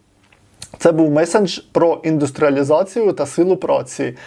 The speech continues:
Але економіка тоді була в хаосі, інфляція з'їла її цінність за лічені місяці, і вона вийшла з обігу. Для колекціонерів це не просто папірець, а шматочок історії, коли Китай змінювався назавжди.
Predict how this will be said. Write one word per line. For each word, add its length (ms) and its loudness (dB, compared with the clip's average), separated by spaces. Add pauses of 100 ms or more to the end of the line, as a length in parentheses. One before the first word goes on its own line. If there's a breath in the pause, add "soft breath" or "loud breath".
(140 loud breath)
Але 260 4
економіка 500 0
тоді 240 0
була 200 2
в 80 -2
хаосі, 760 -2
інфляція 640 0
з'їла 340 0
її 300 2
цінність 640 -2
за 380 0
лічені 500 -2
місяці, 680 -2
і 40 -2
вона 260 2
вийшла 400 0
з 100 -4
обігу. 520 -4 (380 loud breath)
Для 220 4
колекціонерів 720 -2
це 160 0
не 100 -2
просто 360 -2
папірець, 640 0
а 100 -2
шматочок 640 -2
історії, 600 -2
коли 280 0
Китай 440 0
змінювався 600 0
назавжди. 680 0